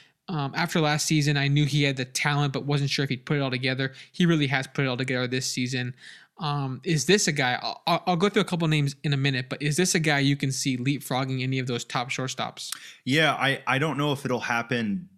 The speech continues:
Speaker 2: uh, you know, this, at, at the end of this season or, um,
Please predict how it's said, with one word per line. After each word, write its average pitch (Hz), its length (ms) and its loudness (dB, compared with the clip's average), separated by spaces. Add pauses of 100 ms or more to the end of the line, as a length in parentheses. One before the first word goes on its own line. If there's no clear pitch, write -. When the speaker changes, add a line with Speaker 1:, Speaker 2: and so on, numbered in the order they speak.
(120)
Speaker 2:
uh, 95 420 -4
you 104 120 -4
know, 87 280 -4 (280)
this, 101 560 -2
at, - 180 -4
at 107 120 -6
the 120 80 -2
end 113 100 -2
of 95 100 -4
this 107 200 -2
season 110 520 -2
or, 95 680 -2 (220)
um, 82 560 -6